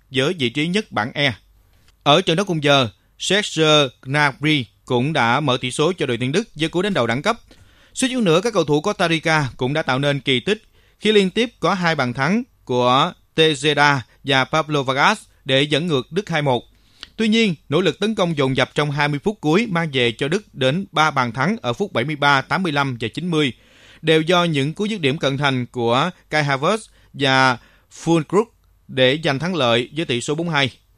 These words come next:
Thế nhưng thầy trò huấn luyện viên Hans Flick vẫn đứng thứ ba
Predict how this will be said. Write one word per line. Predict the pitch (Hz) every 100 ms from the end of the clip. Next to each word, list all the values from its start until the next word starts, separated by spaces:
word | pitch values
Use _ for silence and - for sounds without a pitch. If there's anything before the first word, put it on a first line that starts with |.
| - _ _ -
Thế | 254
nhưng | 240 214
thầy | 170
trò | 170 156
huấn | 160 214
luyện | 185
viên | 160 175 165
Hans | 160 160 -
Flick | 165 185 226 _ 131
vẫn | 135 127 151 180
đứng | 170 190
thứ | 196
ba | 156 151 131